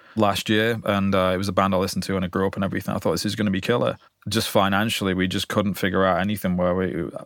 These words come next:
I was just gonna be able to live my life and just, you know, I, I'd take such a drop. I was like, "I, I just wouldn't be able to afford to live." So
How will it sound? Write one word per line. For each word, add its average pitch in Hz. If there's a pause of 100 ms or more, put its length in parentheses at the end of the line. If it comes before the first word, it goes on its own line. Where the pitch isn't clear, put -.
(120)
I 98
was 98
just 101
gonna 101
be 95
able 95
to -
live 92
my 92
life 92 (120)
and 92
just, 95
you 113
know, 92
I, 90
I'd 98
take -
such -
a 98
drop. 95 (520)
I 92
was 95
like, 87
"I, 85
I -
just -
wouldn't 95
be 78
able -
to -
afford 82
to 80
live." 92
So 87